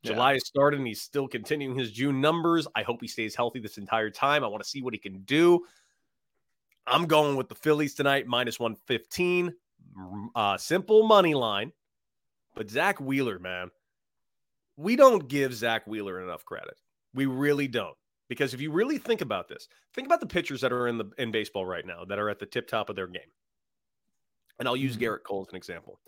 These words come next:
Speaker 2: Do you think Gerrit Cole one day will be a Hall of Famer? 'Cause I do.
Speaker 1: Yeah, easily.
Speaker 2: He has a repertoire and a history now of staying healthy, going out there and putting together Cy Young Awards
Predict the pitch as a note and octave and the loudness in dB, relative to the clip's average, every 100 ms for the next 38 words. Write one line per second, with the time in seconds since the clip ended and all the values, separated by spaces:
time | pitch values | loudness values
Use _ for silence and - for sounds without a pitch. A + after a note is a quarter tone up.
0 | _ _ _ - F#3+ G#3 D#3 E3+ - C#3+ | _ _ _ -8 -4 0 2 2 4 2
1 | C3+ B2+ B2 A#2+ A2+ A#2 A2 G#2+ - G#2 | 4 2 0 0 0 0 0 -2 -2 -6
2 | A2 A2+ G#2 A2 A2 - _ _ _ _ | -6 -6 -4 -4 -6 -12 _ _ _ _
3 | _ - C4 - _ _ _ _ - D3+ | _ -8 -6 -6 _ _ _ _ -14 -12
4 | B2 E2+ - _ _ _ _ _ _ _ | -12 -14 -18 _ _ _ _ _ _ _
5 | _ _ _ _ - F#3 A#3+ G3+ F3+ D#3 | _ _ _ _ -8 -4 0 2 4 6
6 | C#3+ - - B2 A2+ C#3 - - E3 D#3 | 4 0 -2 0 0 0 -2 -4 2 2
7 | D3+ - A2+ G2 - A#3+ - G#2 E2+ D#2 | 2 -4 -6 -6 -8 -10 -10 -10 -10 -14
8 | D#2 G2+ _ _ _ G#2+ G2+ F#2+ - _ | -16 -20 _ _ _ -4 -4 -6 -10 _
9 | - - G2 F#2 A2+ C3+ B3+ C4 _ _ | -14 -8 -8 -2 -2 -2 -6 -12 _ _
10 | _ _ _ _ A#2+ A#2+ A#2+ A#2 A#2 A2+ | _ _ _ _ -2 2 2 0 0 -2
11 | G#2+ A2 G#2+ G#2+ G#2+ G#2 - A#2 G#2 G#2 | -4 -6 -4 -2 -2 -4 -6 -2 0 -2
12 | G#2 G2+ G2+ G2+ - | -4 -4 -4 -6 -16